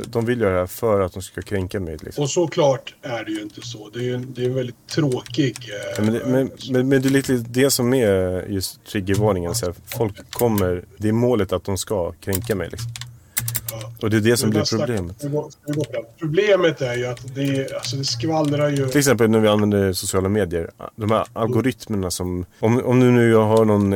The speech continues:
Speaker 1: ideologisk tanke och tittar på till exempel YouTube eller Facebook och följer olika saker, så blir det ju en matematisk variant, så att jag bara får se ma-, samma skit igen.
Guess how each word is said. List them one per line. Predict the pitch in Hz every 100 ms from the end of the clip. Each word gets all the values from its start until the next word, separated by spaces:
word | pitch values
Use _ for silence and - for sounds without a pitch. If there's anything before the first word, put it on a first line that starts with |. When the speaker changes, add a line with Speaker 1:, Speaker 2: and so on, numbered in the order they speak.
| -
Speaker 1:
ideologisk | 110 101 104 104 104 98 - -
tanke | - 107 101 107 87 87 - _
och | - 98 92
tittar | 104 107
på | - 92
till | 98
exempel | 98 90 98
YouTube | 107 - 85 87 -
eller | 90
Facebook | - 101 - 78 -
och | 95
följer | - 104 95 92
olika | 87 95
saker, | 90 113 - -
så | 92
blir | 90 107 104
det | 85
ju | 82
en | 80
matematisk | 82 80 92 90 85 85 - -
variant, | 85 107 85
så | 82
att | 80
jag | 85
bara | 85 87
får | -
se | - 85
ma-, | 87
samma | - 95 85
skit | - 110 -
igen. | 107 95